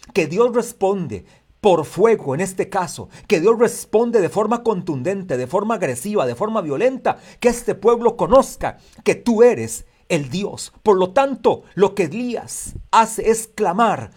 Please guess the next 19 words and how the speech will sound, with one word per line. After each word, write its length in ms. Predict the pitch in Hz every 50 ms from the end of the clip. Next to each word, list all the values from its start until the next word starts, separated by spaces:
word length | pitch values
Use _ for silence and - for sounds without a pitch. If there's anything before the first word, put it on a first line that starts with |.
| _ _ _ _ -
a 100 | 151 147
la 180 | 143 139 123
gloria 840 | 120 107 107 - 151 156 170 208 226 220 214 220 220 226 220 233 - _ _ _ _ _
de 240 | - 117 107 170 147
Dios. 640 | 143 202 226 87 - - - - - - - - _ _ _ _ -
Y 100 | 185 226
ahora, 400 | 208 240 269 277 269 240 175 - - _ - _ _ _ _ -
cuando 580 | - 240 214 208 196 190 185 196 190 185 190 -
ellos 420 | 208 240 269 247 294 277 208 175
vean 360 | 160 254 247 226 196 180 180 185
la 100 | 175 160
gloria 380 | 165 190 202 202 185 180 170
de 100 | 165 160
Dios, 440 | 165 226 269 240 180 - - - _ _ - - 120
van 220 | 107 160 156 160
a 120 | 160 156
tener 300 | - 151 139 156 160 156
un 100 | 156 156
arrepentimiento 1040 | 160 151 139 143 139 139 143 127 123 123 127 120 127 147 156 156 151 143 - 165 151